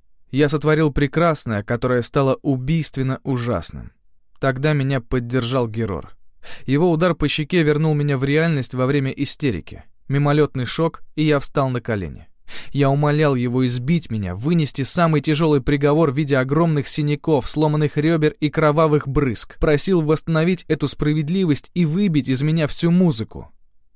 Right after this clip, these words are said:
Герор просто обнял меня. Я рыдал, а в ушах уже зарождался новый мотив. Поцелуй Бога оказался проклятием.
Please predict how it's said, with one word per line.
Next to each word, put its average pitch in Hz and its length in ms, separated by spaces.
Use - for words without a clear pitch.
Герор 135 380
просто 135 400
обнял 104 340
меня. 71 300
Я 123 220
рыдал, 139 460
а 139 100
в 135 80
ушах 175 380
уже 151 200
зарождался 135 640
новый 135 320
мотив. 113 520
Поцелуй 131 420
Бога 127 480
оказался 135 640
проклятием. 98 640